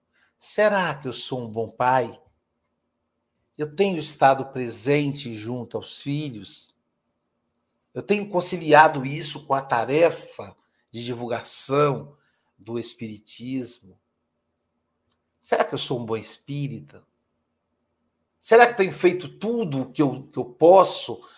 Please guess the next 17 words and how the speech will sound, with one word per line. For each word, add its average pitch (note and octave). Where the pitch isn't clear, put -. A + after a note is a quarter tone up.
a -
favor B2
do, A2+
do A2+
meu A2+
semelhante? A#2
Eu D#3+
tenho C4+
aplicado F3+
os D3+
princípios C#3+
fora D3+
da C3
caridade, A#2
não A2
há A2+
salvação. A2